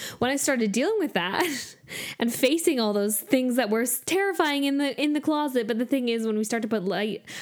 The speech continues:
on the things that are in the closet, we realize they're not so scary anymore. And I started meditating. <sighs> Boy, that was hard at first. Let me tell you, if you have just started meditating, I was looking for one-minute meditations. That's how, how much I struggled.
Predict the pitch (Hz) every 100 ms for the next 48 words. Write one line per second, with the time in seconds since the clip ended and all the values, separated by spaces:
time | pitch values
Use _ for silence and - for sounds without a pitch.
0 | - 202 208 226 220 202 196 190 247 226
1 | 180 196 220 190 190 196 190 185 - 220
2 | 190 185 185 185 190 196 - - - -
3 | 226 226 269 226 208 185 196 240 233 254
4 | 254 269 277 _ _ _ _ _ - -
5 | - - 202 185 175 185 185 185 180 190
6 | 196 - - 190 202 208 190 196 185 -
7 | 214 226 262 240 208 233 - 233 214 214
8 | 220 233 226 - - - - 285 320 247
9 | 254 254 247 220 202 208 220 214 214 180
10 | 190 180 196 185 156 165 185 - - _
11 | - _ - - 233 190 190 - 214 202
12 | 196 185 175 - 175 160 127